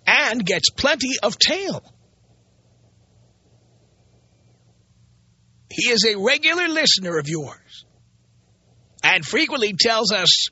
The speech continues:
of some of the dumb guys who listen to your show but still don't get it."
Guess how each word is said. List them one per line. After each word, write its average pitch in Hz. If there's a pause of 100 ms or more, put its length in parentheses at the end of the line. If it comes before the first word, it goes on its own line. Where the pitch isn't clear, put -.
of 156
some 302
of 330
the 226
dumb 269
guys 139
who 190
listen 226
to 240
your 190
show 143 (560)
but 202
still 214 (280)
don't 156 (1300)
get 143
it." 101